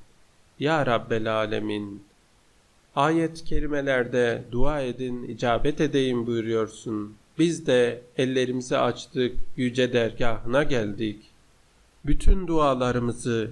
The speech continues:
ibadetlerimizi dergah izzetinde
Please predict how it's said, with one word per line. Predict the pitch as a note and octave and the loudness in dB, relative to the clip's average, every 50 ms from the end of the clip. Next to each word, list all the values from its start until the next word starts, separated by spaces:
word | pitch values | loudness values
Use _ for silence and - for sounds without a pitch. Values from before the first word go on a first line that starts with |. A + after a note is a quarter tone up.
| - | -2
ibadetlerimizi | B2 B2+ B2+ D3 C#3 C3 B2 - B2 A#2 - - C#3 B2 A#2 A#2 A2+ A2+ A2 G#2 A2 A2+ A2+ A2 G#2 G2+ G2 G2 - | -2 0 2 2 2 2 2 2 2 2 2 2 2 2 0 0 -2 -2 -4 -4 -6 -4 -2 -2 -2 -4 -4 -4 0
dergah | B2 B2 A#2+ A#2 C3+ C#3 C3 A#2+ A#2 | 0 0 0 2 2 2 2 2 2
izzetinde | C3+ A#2 - - C3+ A#2+ A2+ - - B2 A#2 A#2 A#2 A2+ G#2+ G#2 | 0 0 2 2 2 0 -2 -4 -6 -2 0 0 0 0 -2 -4